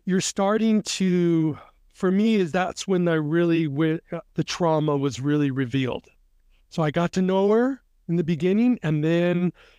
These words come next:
as soon as I was also comfortable with her and she was comfortable with me, then we really looked, we really worked on the trauma,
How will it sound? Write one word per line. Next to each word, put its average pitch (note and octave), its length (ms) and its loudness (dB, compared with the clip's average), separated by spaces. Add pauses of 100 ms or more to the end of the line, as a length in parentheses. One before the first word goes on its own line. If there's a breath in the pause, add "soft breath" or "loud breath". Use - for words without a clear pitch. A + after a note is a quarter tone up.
(360 soft breath)
as - 60 -8
soon A3+ 140 2
as F#3 160 0
I A#3 200 -2
was C4 180 0
also D#3+ 380 0
comfortable D3 500 -2
with D3 160 0
her D3+ 180 0
and F#3+ 140 0
she F3+ 160 0
was E3+ 100 0
comfortable E3+ 380 -2
with D3 140 0
me, E3+ 420 2 (320 soft breath)
then F3+ 360 2
we D#3+ 120 2
really E3+ 460 2
looked, E3 280 0
we D3+ 140 0
really E3 300 2
worked D3+ 260 -2
on C#3+ 120 0
the C3 80 0
trauma, - 360 -6